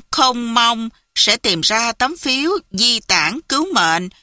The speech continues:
cho phép cả gia đình có thể lọt qua các hàng rào dày đặc của quân cảnh và thủy quân lục chiến Mỹ, của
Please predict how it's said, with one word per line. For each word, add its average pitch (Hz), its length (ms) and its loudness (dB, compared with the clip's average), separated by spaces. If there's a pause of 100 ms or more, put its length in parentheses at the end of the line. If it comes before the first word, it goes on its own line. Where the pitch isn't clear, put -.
(200)
cho 277 180 2
phép 339 240 -2
cả 202 100 2
gia 277 240 -2
đình 196 260 -2
có 269 120 -2
thể 262 160 -2
lọt 190 240 0
qua 247 160 2
các 330 200 -2
hàng 190 220 0
rào 180 420 2 (120)
dày 196 300 0
đặc 180 240 2
của 190 120 -2
quân 262 260 -2
cảnh 202 320 0 (400)
và 214 360 2
thủy 202 320 0 (120)
quân 277 420 0
lục 185 320 -2 (160)
chiến 277 320 2 (100)
Mỹ, 196 400 0 (400)
của 208 360 2